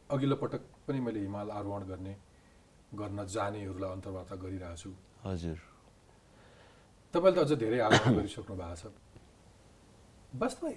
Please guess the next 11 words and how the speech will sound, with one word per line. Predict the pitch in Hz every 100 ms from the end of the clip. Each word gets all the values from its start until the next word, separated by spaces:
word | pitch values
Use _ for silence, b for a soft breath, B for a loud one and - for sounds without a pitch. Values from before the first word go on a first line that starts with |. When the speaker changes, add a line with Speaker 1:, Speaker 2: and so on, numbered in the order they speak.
| -
Speaker 1:
हिमाल | - 113 151 262
के | 254 - 277
रहेछ? | 214 117 -
किन | - - 294
हिमालले | 226 107 107 120 147 156 156 156 b b b b b
मान्छेलाई | 113 139 147 160 143
यति | 175
धेरै | 123 107 -
आकर्षण | - - - - - 123
गर्छ? | 90 90 82 95 87 - B B B B B B B -
Speaker 2:
ओके, | 123 - 107 -